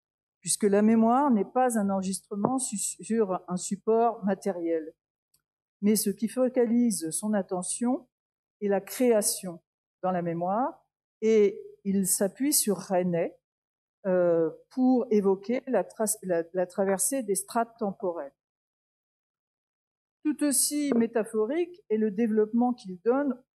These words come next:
à propos, euh, enfin, autour du thème du magnétiseur, dans l'image temps. Mais il en dit plus sur le tropisme des états hypnotiques,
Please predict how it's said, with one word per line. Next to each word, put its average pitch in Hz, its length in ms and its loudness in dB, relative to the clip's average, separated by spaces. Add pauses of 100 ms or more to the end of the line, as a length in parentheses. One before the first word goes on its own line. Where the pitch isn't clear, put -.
à 196 100 -2
propos, 269 760 -4 (400)
euh, 175 300 0
enfin, - 260 -10
autour 240 380 -2
du 220 160 0
thème 254 320 2
du 202 140 -2
magnétiseur, 196 840 -4 (520)
dans - 500 -20
l'image 151 400 -12
temps. 131 160 -16 (640)
Mais 220 100 -2
il 240 140 4
en 233 100 4
dit 214 140 2
plus 233 600 0 (320)
sur 202 220 0
le 214 100 4
tropisme 220 920 -2 (100)
des 196 240 -4
états 208 300 0
hypnotiques, 220 840 -6